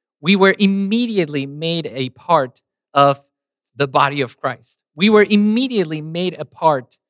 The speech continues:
of the church. Now, why, why is this important? Well, one of the reasons why it's important, and,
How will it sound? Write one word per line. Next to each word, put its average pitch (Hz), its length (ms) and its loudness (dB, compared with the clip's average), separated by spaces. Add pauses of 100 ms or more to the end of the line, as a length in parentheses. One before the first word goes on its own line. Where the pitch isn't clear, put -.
(220)
of 123 160 -8
the 135 80 -16
church. - 480 -10 (760)
Now, 151 200 0
why, 180 340 0
why 180 380 -2
is 170 200 -4
this 170 200 -10
important? 160 540 -10 (1160)
Well, 156 200 4
one 185 240 4
of 220 100 0
the 175 80 2
reasons 156 340 -8
why 139 140 -2
it's 131 160 -6
important, 123 480 -10
and, 120 220 -12